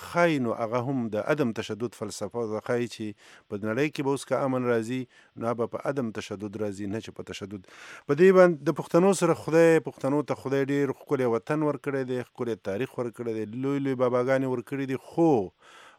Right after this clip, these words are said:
پښتانه به په دې پویوي څوک؟ د باچا خان یو خبره پکې بله هم، اه، مقطع راغله، هغه وایي چې خلک وایي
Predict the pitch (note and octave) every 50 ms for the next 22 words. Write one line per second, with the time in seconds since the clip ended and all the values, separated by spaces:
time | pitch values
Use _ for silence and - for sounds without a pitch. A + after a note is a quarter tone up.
0 | _ _ - A#2 - - - - C3+ B2+ C3+ D3+ E3 D#3 D#3 D3+ C#3+ C#3 - _
1 | - B2 B2 A#2+ D3 D#3 D3+ B2 - C3 B2 A#2 A#2 A#2+ A#2+ C#3 D#3+ C#3+ - -
2 | A2 G2 F2+ - - B2+ C#3+ D3+ D3+ D3+ F#3+ F3+ F3+ E3+ E3 F3 E3 - E3 E3
3 | E3 E3+ D#3+ C#3+ D#3 D3+ E3 E3 E3+ E3+ E3+ E3 - - - - - - _ _
4 | - C3 B2+ B2 B2 B2 - - A#2+ B2 B2+ A#2+ - - D3 C#3 C#3+ D3 C#3+ C#3+
5 | C#3 D3 D3 E3 D#3+ - D#3 D3+ D3 C#3 - D#3+ D#3+ D#3 - E3 F3 F3+